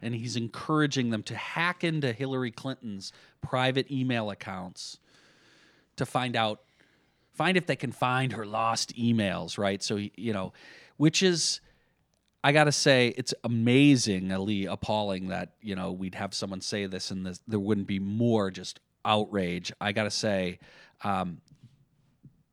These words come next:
there has been at least some, right? We've seen Ryan start to come out, and Feingold has been very pointed. Jorna, I,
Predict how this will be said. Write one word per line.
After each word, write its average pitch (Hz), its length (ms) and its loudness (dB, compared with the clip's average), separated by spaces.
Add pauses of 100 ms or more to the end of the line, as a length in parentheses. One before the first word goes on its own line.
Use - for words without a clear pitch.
(220)
there 131 140 8
has 120 280 4
been 98 220 0
at 95 140 -6
least 101 200 -2
some, 87 300 0
right? 90 220 -2
We've 95 140 -6
seen 98 260 -2
Ryan 104 460 2
start - 320 0
to - 60 -12
come 107 160 -4
out, 98 240 -2
and 107 180 -10
Feingold 104 440 -4
has 92 160 -6
been 95 180 -6
very 92 280 0
pointed. 92 580 -6
Jorna, 107 300 0
I, 101 260 0